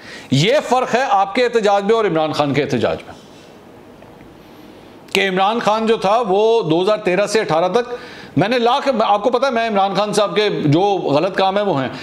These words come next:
लेकिन आप देखें कि दो हज़ार तेरह से लेकर अठारह तक opposition किस तरह करते हैं,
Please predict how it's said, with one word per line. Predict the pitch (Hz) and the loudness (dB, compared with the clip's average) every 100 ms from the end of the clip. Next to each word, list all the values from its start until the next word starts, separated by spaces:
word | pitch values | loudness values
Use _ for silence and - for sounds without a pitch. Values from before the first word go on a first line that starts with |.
| - - | -10 -2
लेकिन | 165 208 | 0 0
आप | 208 | 0
देखें | 202 214 247 | 0 -2 -2
कि | 214 | 0
दो | 190 | 0
हज़ार | 208 226 | 0 0
तेरह | 220 226 | 0 0
से | 240 220 | 0 -2
लेकर | 214 208 | 0 -2
अठारह | 156 165 202 | 0 0 0
तक | 226 240 240 - - | -2 -4 -10 -12 -2
opposition | 185 233 220 226 254 247 | 0 0 0 0 0 0
किस | 233 - | -2 0
तरह | 233 247 | 0 2
करते | - 180 240 | 0 0 0
हैं, | 240 269 277 | 0 0 -4